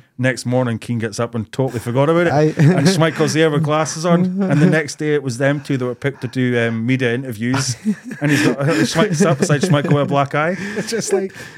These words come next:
Speaker 2: Have you heard the story about them lining up for Ireland and Jason McAteer?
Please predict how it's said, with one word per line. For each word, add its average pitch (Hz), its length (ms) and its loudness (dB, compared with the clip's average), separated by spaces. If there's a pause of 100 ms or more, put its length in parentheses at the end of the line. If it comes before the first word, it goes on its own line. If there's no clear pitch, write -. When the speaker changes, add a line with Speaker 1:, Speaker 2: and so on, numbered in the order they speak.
(100)
Speaker 2:
Have 131 100 2
you 131 120 6
heard 131 200 4
the 131 80 -2
story 135 340 2
about 120 480 -2
them 117 200 2
lining 120 340 2
up 101 140 -4
for 123 100 -2
Ireland 120 480 2
and 90 120 -4
Jason 110 320 0
McAteer? 107 640 0